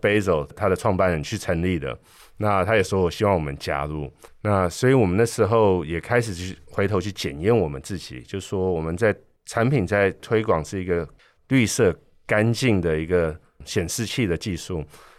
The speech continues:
那可是我们自-，自己的制造过程有没有办法做到，也是很省电，不要用到太多水。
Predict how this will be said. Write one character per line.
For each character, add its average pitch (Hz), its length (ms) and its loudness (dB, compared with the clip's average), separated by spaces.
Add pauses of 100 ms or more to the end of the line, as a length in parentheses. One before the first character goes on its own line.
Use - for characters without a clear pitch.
那 120 180 0
可 - 180 -6
是 113 120 2
我 120 100 6
们 92 100 2
自-， 139 160 -2
自 135 200 -4
己 131 40 2
的 92 80 2
制 120 220 -4
造 113 100 2
过 113 220 0
程 73 320 -8
有 90 80 -10
没 87 80 -8
有 87 60 -6
办 98 180 -2
法 73 160 -8
做 87 240 -8
到， 80 340 -2 (280)
也 82 100 -10
是 101 160 -6
很 76 320 -6 (240)
省 - 380 -8
电， 98 320 0
不 - 140 -14
要 95 140 0
用 95 160 -2
到 92 120 -2
太 92 160 -2
多 85 180 -4
水。 71 380 -6